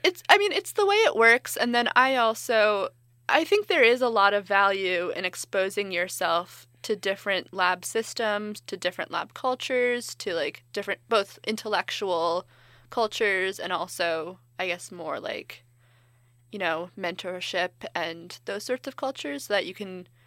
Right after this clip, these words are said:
I guess, create an individual identity for yourself as a researcher and be able to kind of combine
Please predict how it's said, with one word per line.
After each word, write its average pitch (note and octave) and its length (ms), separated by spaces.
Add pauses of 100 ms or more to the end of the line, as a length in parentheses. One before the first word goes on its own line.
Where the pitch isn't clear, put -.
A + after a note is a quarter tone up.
(600)
I G3+ 140
guess, G3 220
create G#3+ 640
an F3+ 420
individual F#3 680
identity F3 580
for F3 180
yourself - 760
as F3+ 180
a D#3 80
researcher C#3+ 880
and G3 140
be F#3 160
able F3+ 200
to - 140
kind E3 260
of - 140
combine A3+ 720